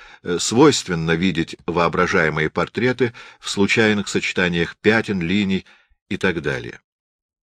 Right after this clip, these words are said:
Толчком для этого, по их утверждению,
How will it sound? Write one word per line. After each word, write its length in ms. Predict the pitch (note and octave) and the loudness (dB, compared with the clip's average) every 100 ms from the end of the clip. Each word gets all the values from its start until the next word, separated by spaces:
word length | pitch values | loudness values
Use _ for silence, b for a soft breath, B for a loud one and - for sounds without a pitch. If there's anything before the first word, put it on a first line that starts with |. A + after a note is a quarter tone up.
| _ _ _ _ | _ _ _ _
Толчком 560 | F#2+ F2 - D#3 E3 C#3 | 2 2 2 4 4 6
для 160 | C#3+ | 8
этого, 320 | C3+ - A2 | 8 4 0
по 140 | - A2 | 4 2
их 180 | A2 G2+ | 2 -2
утверждению, 680 | - G2 E2+ F#2 F2+ F2 | -2 -2 2 2 4 2